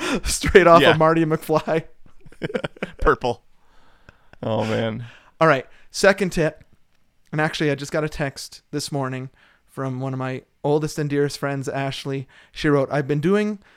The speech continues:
Speaker 1: the Gomer July Challenge of walking two miles a day. It's helped so much with my anxiety."
Speaker 2: Mm.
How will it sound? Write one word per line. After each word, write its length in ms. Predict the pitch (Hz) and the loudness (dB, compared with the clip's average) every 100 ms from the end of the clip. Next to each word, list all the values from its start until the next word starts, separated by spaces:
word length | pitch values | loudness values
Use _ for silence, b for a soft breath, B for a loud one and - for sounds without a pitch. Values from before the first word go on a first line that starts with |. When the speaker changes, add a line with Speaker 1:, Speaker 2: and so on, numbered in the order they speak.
| b _ | b _
Speaker 1:
the 80 | 147 | -2
Gomer 400 | 151 165 170 175 | 2 2 2 -2
July 360 | 156 139 139 143 | -2 0 0 -2
Challenge 500 | - 135 131 131 - | -4 -4 -4 -8 -10
of 100 | 131 | -4
walking 300 | 135 135 139 | -2 -2 -6
two 160 | - 143 | -8 -4
miles 280 | 135 131 131 | -2 -2 -4
a 40 | |
day. 320 | 131 127 123 - b b b - | -4 -4 -4 -10 b b b -4
It's 200 | 147 - | -2 0
helped 320 | 156 156 - | 0 0 -2
so 320 | - 170 185 | -2 0 2
much 340 | 170 147 - 143 | 2 0 0 -6
with 120 | 139 | -6
my 220 | 131 127 | -6 -6
anxiety." 800 | 135 131 127 135 127 127 151 175 _ _ _ _ _ _ _ _ _ 113 | -8 -8 -6 -6 -6 -8 -12 -20 _ _ _ _ _ _ _ _ _ -10
Speaker 2:
Mm. 760 | 110 110 104 101 95 95 151 | -6 -6 -6 -8 -10 -12 -14